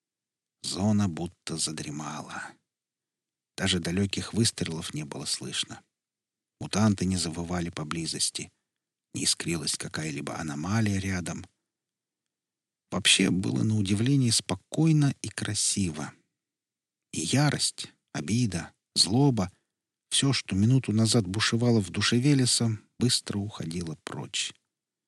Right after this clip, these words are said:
Он смотрел на этот дремлющий мир, дышал его чистым, тут даже не радиоактивным воздухом, и хмурое его лицо озарялось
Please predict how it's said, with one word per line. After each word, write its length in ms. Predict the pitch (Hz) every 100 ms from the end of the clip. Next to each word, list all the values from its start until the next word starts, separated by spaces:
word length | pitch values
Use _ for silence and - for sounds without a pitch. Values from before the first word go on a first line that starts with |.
| _ _ _ _ _ _ _ _ _ _
Он 120 | 107
смотрел 460 | 110 - 117 151 156
на 140 | 127
этот 280 | 117 110 87
дремлющий 640 | - 107 110 95 - - 69
мир, 460 | 85 113 110 - - _ _ _ _ _
дышал 360 | - - 143 139
его 220 | 123 113 -
чистым, 840 | - 131 135 - - - 87 - _ _ -
тут 220 | 127 95
даже 260 | - 104 -
не 160 | 95
радиоактивным 880 | 98 95 85 85 80 - 101 107 85
воздухом, 680 | 76 95 117 92 104 - 90 - _ _ _ _ _ _ _ _ _ _
и 80 | -
хмурое 480 | - 101 123 113
его 340 | 110 98 92 92
лицо 560 | 87 - - 131 143 131
озарялось 960 | - - - 90 92 82 - - -